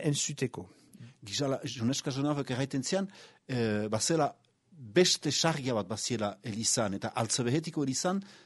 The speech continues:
Speaker 2: batutzak bi borta, eta Joneska Zonabek erraiten zian, bata agoten sargia zela.
Speaker 1: Bai. Eh,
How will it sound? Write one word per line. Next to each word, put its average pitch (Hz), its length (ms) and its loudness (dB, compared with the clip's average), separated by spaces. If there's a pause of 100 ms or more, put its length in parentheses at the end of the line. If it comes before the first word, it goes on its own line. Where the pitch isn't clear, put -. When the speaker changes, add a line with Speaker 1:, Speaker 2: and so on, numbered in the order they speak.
(160)
Speaker 2:
batutzak 120 480 -4
bi 196 160 4
borta, 156 600 4
eta 120 280 -2
Joneska 120 420 0
Zonabek 135 380 -2
erraiten 127 280 -2
zian, 165 220 -2
bata 127 460 -2 (360)
agoten 135 500 2
sargia 117 440 0
zela. 92 360 -2 (460)
Speaker 1:
Bai. - 120 -14 (640)
Eh, 107 400 -2